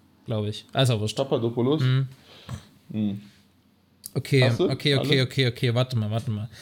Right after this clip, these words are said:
Speaker 1: Drei Clubs, Ibisevic, der hat gespielt, der hat überall gespielt. Hoffenheim, Schalke, Stuttgart, Hertha.
Speaker 2: Köln auch am Ende, oder?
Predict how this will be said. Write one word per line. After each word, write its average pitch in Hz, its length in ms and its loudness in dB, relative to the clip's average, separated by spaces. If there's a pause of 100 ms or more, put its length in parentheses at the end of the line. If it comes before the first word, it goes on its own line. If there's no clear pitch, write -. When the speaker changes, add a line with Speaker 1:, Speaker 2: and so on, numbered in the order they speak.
(760)
Speaker 1:
Drei 131 300 0
Clubs, - 400 -6
Ibisevic, 120 720 0
der 113 120 -6
hat - 120 -8
gespielt, 113 480 -2
der 113 60 -6
hat - 20 -10
überall 107 200 -6
gespielt. - 460 -8 (440)
Hoffenheim, 113 540 2 (120)
Schalke, 117 680 -2 (240)
Stuttgart, 113 680 -8 (960)
Hertha. 123 540 2 (1600)
Speaker 2:
Köln 113 300 -2
auch 120 200 -4
am 110 120 -4
Ende, 107 240 -4
oder? 117 260 -6